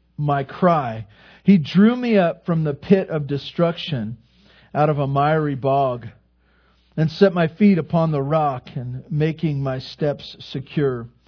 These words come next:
He put a new song in my mouth, a song of praise to our God. Many will see and fear and put their trust in the Lord.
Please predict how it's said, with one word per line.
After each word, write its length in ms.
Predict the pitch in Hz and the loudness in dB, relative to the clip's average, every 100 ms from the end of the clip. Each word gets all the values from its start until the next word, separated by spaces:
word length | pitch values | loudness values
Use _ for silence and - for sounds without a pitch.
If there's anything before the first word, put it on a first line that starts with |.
| _ - - - | _ -20 -8 2
He 140 | 196 | 4
put 320 | - 220 220 | 6 6 6
a 140 | 180 175 | 4 0
new 260 | 170 214 | 2 2
song 460 | 214 - 214 180 156 | 0 0 2 2 0
in 80 | 151 | -2
my 160 | 143 | -2
mouth, 500 | 139 156 165 143 127 | 0 0 2 0 -4
a 100 | 139 | -6
song 460 | 127 - 180 180 175 | -6 0 4 4 2
of 240 | 131 143 | -4 -10
praise 580 | - 202 196 147 131 - - _ - | -2 4 4 2 -4 -8 -20 _ 0
to 160 | 180 | 2
our 120 | 147 135 | 2 0
God. 540 | 123 151 135 107 101 _ _ _ _ _ _ _ - | 0 0 -2 -8 -12 _ _ _ _ _ _ _ 0
Many 300 | 165 185 185 | 4 4 2
will 160 | 160 | 0
see 420 | 143 - 180 180 | -6 -2 2 2
and 160 | 165 135 - | 0 -4 -2
fear 480 | 170 170 143 123 127 _ _ _ _ _ | 0 2 0 -4 -10 _ _ _ _ _
and 140 | 120 123 | -14 -6
put 180 | 147 | -4
their 140 | 147 127 | -2 -4
trust 480 | - 160 139 135 143 | -2 0 0 -4 -8
in 80 | |
the 100 | 131 | -6
Lord. 460 | 120 135 135 117 113 | -4 -4 -4 -6 -10